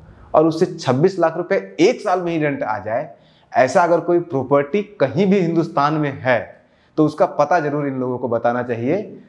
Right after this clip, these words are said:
बहुत लोग होंगे जो बयालीस लाख रुपए इन्वेस्ट करके और छब्बीस लाख रुपए महीना, सत्ताईस लाख रुपए सालाना कमा लेंगे, आराम से बैठ के जीवन विश्वास काटेंगे। तो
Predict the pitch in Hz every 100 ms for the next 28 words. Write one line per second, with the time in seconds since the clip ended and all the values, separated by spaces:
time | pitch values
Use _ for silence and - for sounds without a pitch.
0 | _ _ 110 135 196 202 196 160 160 165
1 | 156 233 160 135 139 139 135 139 139 135
2 | 123 135 - 135 180 196 - 131 127 123
3 | 127 117 123 117 113 120 123 117 113 110
4 | 117 104 113 110 - 127 120 123 127 113
5 | 101 95 95 95 95 - - 127 131 123
6 | 123 120 127 110 113 110 104 - 101 -
7 | - _ 110 101 101 92 85 - - -
8 | - - - - - - 135 143 -